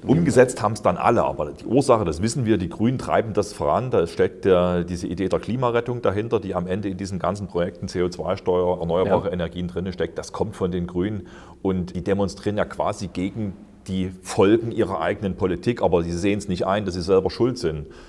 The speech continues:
Speaker 1: Und gerade bei den Grünen, die haben sich ja gewandelt von einer pazifistischen Partei zu den größten Kriegstreibern überhaupt. Vor der Bundestagswahl noch Plakate mit "Keine Waffen in Kriegsgebiete", heute diejenigen, die am lautesten nach Panzern schreien. Also es ist schon wirklich absurd, was da passiert.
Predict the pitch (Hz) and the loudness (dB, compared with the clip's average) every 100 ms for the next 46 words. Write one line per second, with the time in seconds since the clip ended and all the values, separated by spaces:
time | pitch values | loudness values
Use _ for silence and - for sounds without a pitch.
0 | - - - 90 90 - 92 107 101 90 | -20 -14 -2 0 0 0 2 4 6 4
1 | 90 85 101 113 110 87 95 90 87 80 | 4 -2 0 0 2 2 2 0 0 2
2 | 78 104 131 127 95 87 80 80 - - | 0 0 -4 -2 -2 0 -2 -6 -16 -4
3 | 90 - 90 113 113 117 123 113 113 113 | -4 -2 0 0 0 -2 -4 -4 -2 0
4 | 117 123 98 90 87 - - 95 107 - | -2 -2 -4 -4 -4 -4 0 2 0 -4
5 | - 101 - 92 87 87 92 123 120 147 | -4 -4 -2 0 0 0 -2 0 0 -2
6 | - - - - - 117 107 107 110 113 | -8 -20 -20 -20 -4 0 0 2 0 0
7 | - 101 - 101 101 95 - 85 - 92 | 2 2 4 2 4 -2 0 0 4 2
8 | - 107 101 - 95 95 98 98 98 - | 2 -4 -6 -2 0 0 -2 -2 -2 -2
9 | 92 90 113 - - 127 135 123 95 104 | -4 -4 -4 -4 -6 -4 -2 2 4 4
10 | 117 117 - - - - 98 113 117 110 | 2 -2 -12 -20 -20 -8 4 6 6 2
11 | 104 98 98 156 98 - 95 87 92 104 | -2 2 4 4 2 -2 -2 0 0 0
12 | 139 135 - 127 143 82 87 101 110 92 | -2 -4 -4 -4 -4 -6 -4 -4 -4 -4
13 | 92 98 - 85 117 113 92 - - 95 | -2 -4 -4 -4 -2 -2 -2 -2 0 -2
14 | 98 113 | 0 -4